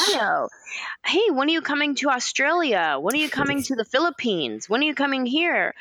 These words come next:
Speaker 1: All of these people saw this nail salon video
Speaker 2: Yep.
Speaker 1: of me doing stand-up, and they wanted me to come perform in their city or in their country.
Speaker 2: Bananas.
Speaker 1: And I had twelve minutes of material that I wrote in a free class. That's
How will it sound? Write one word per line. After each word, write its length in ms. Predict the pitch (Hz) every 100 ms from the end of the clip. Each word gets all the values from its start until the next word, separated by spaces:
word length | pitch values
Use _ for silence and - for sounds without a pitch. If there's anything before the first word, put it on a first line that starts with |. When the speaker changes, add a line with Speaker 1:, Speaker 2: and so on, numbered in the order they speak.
| - - -
Speaker 1:
All 200 | 190 233
of 100 | 294
these 180 | 320 311
people 480 | - 220 196 196 196
saw 640 | - 170 170 175 180 180 - _
this 200 | 185 175
nail 300 | 170 175 190
salon 340 | 208 233 240 208
video 500 | 147 127 110 92 -
Speaker 2:
Yep. 280 | 180 156 156 -
Speaker 1:
of 80 | -
me 140 | 349 381
doing 200 | 247 262
stand-up, 580 | - 180 151 120 92 - _ _ - -
and 300 | 208 196 185
they 100 | 185
wanted 240 | 175 175 202
me 80 |
to 80 | 202
come 240 | - 175 170
perform 580 | 175 - 165 156 160 -
in 200 | - 175
their 280 | 160 156 156 -
city 360 | - 147 127 -
or 80 | 170
in 100 | 165
their 140 | 160
country. 400 | 170 160 - -
Speaker 2:
Bananas. 440 | 156 156 151 127 208
Speaker 1:
And 240 | 196 127
I 540 | 185 190 208 226 254 269 - _ _
had 460 | - 208 175 165 - -
twelve 520 | - 220 220 240 254
minutes 460 | 226 185 175 - - -
of 160 | 180
material 720 | 185 180 180 147 147 143 147 -
that 100 | 165
I 80 | 156
wrote 280 | 156 160
in 80 | 165
a 40 | 170 -
free 160 | 160
class. 400 | - 160 - -
That's 180 | 180